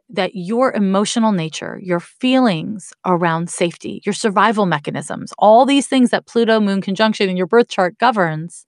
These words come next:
are being triggered. They're being ferreted out. And they're being ferreted out because whenever we're going through oppositions by transit, we tend to experience it via projection,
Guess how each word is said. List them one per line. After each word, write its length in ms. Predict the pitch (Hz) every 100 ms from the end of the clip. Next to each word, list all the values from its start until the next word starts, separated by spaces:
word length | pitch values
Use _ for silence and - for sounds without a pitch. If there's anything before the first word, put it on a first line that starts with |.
| _ -
are 140 | 190
being 640 | 180 196 190 175 170 165 _ _ -
triggered. 560 | - - 170 - - -
They're 100 | 180
being 280 | 175 165 156 _ _ -
ferreted 420 | 247 240 214 190
out. 460 | 156 151 - - - - -
And 140 | - 208
they're 80 | 185
being 320 | 214 214 202
ferreted 460 | - 247 226 202
out 180 | 247 269
because 240 | 233 214 202
whenever 260 | 214 220
we're 120 | 220
going 240 | 196 208 208
through 140 | - -
oppositions 800 | 185 190 175 175 - 262 339 -
by 180 | 175 170
transit, 560 | - 170 175 269 285 - - - -
we 140 | 233
tend 220 | 220 302 311
to 80 |
experience 520 | 262 - 240 226 233 240
it 200 | - - -
via 400 | 170 226 208 185 _
projection, 1000 | - 175 147 - 175 147 - - -